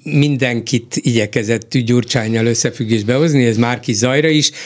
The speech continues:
vonatkozott, pedig aztán neki tényleg semmi köze nem volt hozzá,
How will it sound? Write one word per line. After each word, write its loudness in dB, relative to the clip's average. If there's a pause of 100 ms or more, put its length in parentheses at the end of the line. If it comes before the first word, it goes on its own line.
(120)
vonatkozott, 0
pedig 0
aztán -2
neki -4
tényleg 0
semmi -2
köze 2
nem 0
volt 2
hozzá, 2